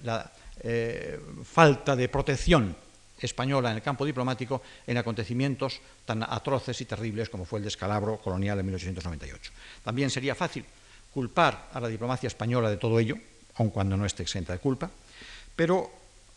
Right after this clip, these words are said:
no carece el periodo, sin embargo, de nombres destacados, de personajes que en la historia de la diplomacia española y en la europea, en cierto modo,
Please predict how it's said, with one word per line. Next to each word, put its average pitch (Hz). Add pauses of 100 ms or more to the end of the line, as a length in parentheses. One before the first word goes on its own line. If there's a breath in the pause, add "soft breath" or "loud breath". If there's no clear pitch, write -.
(280)
no 170
carece 185
el 135
periodo, 151
sin 135
embargo, 156
de 127
nombres 165
destacados, 143
de 131
personajes 170
que 143
en 131
la 123
historia 170
de 151
la 135
diplomacia 147
española 135
y 139
en 139
la 143
europea, 156
en 107
cierto 131
modo, 208